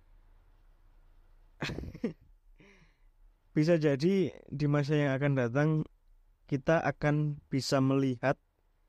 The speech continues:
sebuah film baru, tapi aktor-aktornya adalah aktor-aktor yang sudah meninggal.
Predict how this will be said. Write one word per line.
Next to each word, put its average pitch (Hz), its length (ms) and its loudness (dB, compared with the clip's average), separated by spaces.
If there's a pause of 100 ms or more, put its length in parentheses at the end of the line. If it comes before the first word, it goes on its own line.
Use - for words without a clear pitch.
(180)
sebuah 131 480 0
film 127 640 0 (320)
baru, 117 480 0 (800)
tapi 151 480 0
aktor-aktornya 143 1120 -2
adalah 127 420 0
aktor-aktor 135 840 -2
yang 131 100 0
sudah 123 380 -2
meninggal. 117 680 0